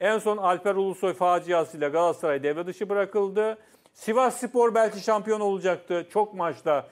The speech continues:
ligin ilk yarısında o yirmi altı haftalık bölümde doğrandı. Dediğim gibi,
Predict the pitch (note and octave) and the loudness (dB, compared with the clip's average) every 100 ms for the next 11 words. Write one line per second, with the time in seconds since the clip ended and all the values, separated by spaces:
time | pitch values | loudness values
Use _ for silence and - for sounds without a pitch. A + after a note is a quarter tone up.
0 | _ _ C3+ E3+ F3+ F3 E3 E3+ D3+ C#3 | _ _ -12 -6 -4 -4 -2 0 0 -6
1 | D3+ D3 D#3 E3 F3 D#3+ - E3+ D#3+ D#3+ | -4 -2 -2 0 0 0 0 -2 0 -2
2 | D3+ D3+ D3 D3+ C#3+ C3 D3 E3 F3 F3 | -4 -4 -4 -4 -4 -2 0 2 2 0
3 | F3 F#3 A3 - _ _ _ _ C#3+ F#3 | 0 -2 -2 -8 _ _ _ _ -2 -2
4 | G#3+ G#3 E3 C#3+ D#3 A3 A#3 | 0 -4 -4 -4 2 0 0